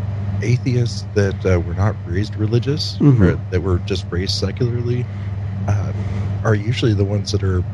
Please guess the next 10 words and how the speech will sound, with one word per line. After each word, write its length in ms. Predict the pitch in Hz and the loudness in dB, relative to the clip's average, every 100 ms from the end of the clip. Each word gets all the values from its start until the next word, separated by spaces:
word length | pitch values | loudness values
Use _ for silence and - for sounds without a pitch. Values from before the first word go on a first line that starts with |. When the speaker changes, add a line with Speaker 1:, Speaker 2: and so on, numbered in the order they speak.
| 95 | -4
Speaker 1:
most, 360 | 95 101 - - - - - - | -2 -2 -2 -4 -4 -6 -6 -4
uh, 120 | - 101 98 | -2 -2 -2
dare 180 | 92 95 | -2 -2
I 40 | |
say, 200 | - 101 | 0 0
wishy-washy, 920 | 82 - - 117 120 120 - 123 127 104 | 0 -2 0 2 2 2 0 0 0 -2
like, 160 | 101 95 101 | -2 -4 0
live 220 | 98 98 | 0 2
and 140 | 104 | 0
let 160 | 92 | 0